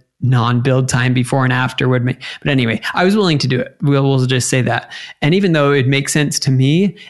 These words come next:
it would just look weird to have this project that was so,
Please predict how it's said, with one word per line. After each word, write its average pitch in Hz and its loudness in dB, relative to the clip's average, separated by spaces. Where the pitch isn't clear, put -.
it 156 0
would 165 2
just 165 0
look 160 0
weird 131 0
to 139 -2
have 127 -2
this 135 -2
project 139 -2
that 139 -2
was 120 -2
so, 131 0